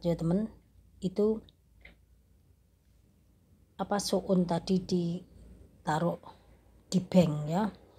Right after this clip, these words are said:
dimanci khusus menghidangkan di depan, khusus manci buat hidangan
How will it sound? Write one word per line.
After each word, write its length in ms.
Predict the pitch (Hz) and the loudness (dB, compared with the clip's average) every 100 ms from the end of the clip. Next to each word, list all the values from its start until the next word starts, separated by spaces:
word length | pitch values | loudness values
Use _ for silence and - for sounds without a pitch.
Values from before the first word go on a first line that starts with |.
| - - | -20 -8
dimanci 560 | - 170 160 151 - 190 | 2 4 4 0 0 0
khusus 640 | 190 175 - 190 - - - | 0 -4 0 -2 0 -4 2
menghidangkan 880 | 185 175 170 170 180 165 170 175 165 | 6 6 6 4 2 2 4 4 4
di 320 | - 170 160 156 - - - - - 175 | 4 2 2 -4 -16 -20 -20 -20 -4 -2
depan, 480 | - 175 139 131 - - - _ _ | 6 6 6 -8 -14 -20 -20 _ _
khusus 360 | - 180 202 190 | 0 2 2 2
manci 400 | 185 165 - 190 | 2 2 2 0
buat 240 | 180 165 | 2 -4
hidangan 480 | - 170 - 160 156 | -2 -4 0 0 0